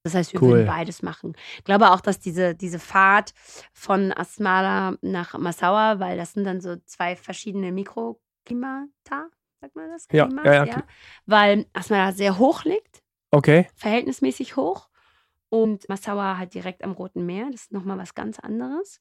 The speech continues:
Speaker 1: Und du machst da halt so mehr oder weniger dem Abstieg. Man sagt ja auch immer tatsächlich dann zu dieser Fahrt ist der Abstieg. Man fährt da runter oder man steigt da runter,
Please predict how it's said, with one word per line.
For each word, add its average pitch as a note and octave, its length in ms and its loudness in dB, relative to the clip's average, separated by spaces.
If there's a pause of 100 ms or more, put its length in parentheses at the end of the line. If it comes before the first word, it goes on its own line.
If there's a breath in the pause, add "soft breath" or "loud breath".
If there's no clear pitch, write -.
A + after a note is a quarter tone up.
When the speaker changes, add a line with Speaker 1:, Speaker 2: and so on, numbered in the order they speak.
(420 soft breath)
Speaker 1:
Und G3+ 220 0
du G3+ 120 2
machst G#3 320 -2
da A3 100 0
halt G3+ 220 -2
so F#3 420 -2
mehr F#3+ 340 0
oder F#3+ 120 2
weniger F#3 840 0 (300)
dem F3+ 140 4
Abstieg. - 580 -2
Man E3+ 140 -4
sagt F3+ 240 -4
ja F3 80 -4
auch - 80 -8
immer F#3 160 -2
tatsächlich F#3 560 -4
dann E3+ 260 -4
zu - 140 -18
dieser F3 240 -4
Fahrt F3 280 0
ist - 160 -8
der F3 160 -2
Abstieg. F#3+ 600 -10
Man G3+ 680 -10 (480 soft breath)
fährt - 300 -6
da F#3+ 60 0
runter G3+ 520 -2 (600 soft breath)
oder F#3+ 120 -4
man G3 160 0
steigt - 400 -4
da F#3 60 -4
runter, G3+ 500 -10